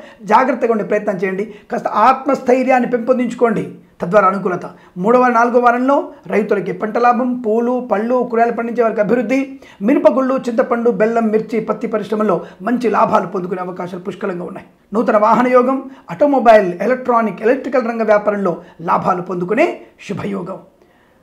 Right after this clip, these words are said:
బొటిక్స్, బ్యూటీ పార్లర్, బ్యాంబు డిపో, బాణస కర్మాగారంలో ఉత్పత్తి బాగా పెరగడం, ధనవృద్ధి బాగా ఉండడం, టైల్స్, టైర్ల వ్యాపారంలో అనుకూలత, కూరగాయలు, పూలు, పళ్ళు పండించే వారికి లాభకరంగా ఉంటుంది.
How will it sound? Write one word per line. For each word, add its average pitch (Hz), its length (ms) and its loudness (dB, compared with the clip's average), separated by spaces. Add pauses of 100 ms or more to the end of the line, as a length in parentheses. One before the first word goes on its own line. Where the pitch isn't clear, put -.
(300)
బొటిక్స్, 262 440 2 (160)
బ్యూటీ 262 280 0
పార్లర్, 196 340 0 (140)
బ్యాంబు 214 360 2
డిపో, 226 220 2
బాణస 214 360 2
కర్మాగారంలో 202 600 -4 (520)
ఉత్పత్తి 262 340 2
బాగా 233 240 4
పెరగడం, 247 560 -2
ధనవృద్ధి 214 420 0
బాగా 214 260 4
ఉండడం, 214 300 0 (460)
టైల్స్, 262 440 2 (120)
టైర్ల 240 240 4
వ్యాపారంలో 196 640 0
అనుకూలత, 180 420 -4 (300)
కూరగాయలు, 208 440 4
పూలు, 220 380 0
పళ్ళు 220 300 0
పండించే 226 280 0
వారికి 226 260 2
లాభకరంగా 226 460 0
ఉంటుంది. 226 320 -6